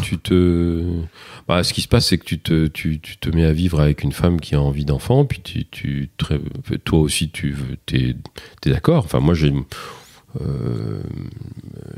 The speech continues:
je veux dire, euh, j'ai, j'avais peut-être au tout début des objections sur le moment de les faire,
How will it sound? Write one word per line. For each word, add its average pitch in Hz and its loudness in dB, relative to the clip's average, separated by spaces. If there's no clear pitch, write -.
je - -10
veux 78 -4
dire, 80 2
euh, 71 2
j'ai, 80 -2
j'avais 92 4
peut-être 107 2
au 110 4
tout 101 -2
début 95 4
des 92 4
objections 82 2
sur 85 2
le 82 4
moment 85 6
de 82 2
les 82 4
faire, 95 2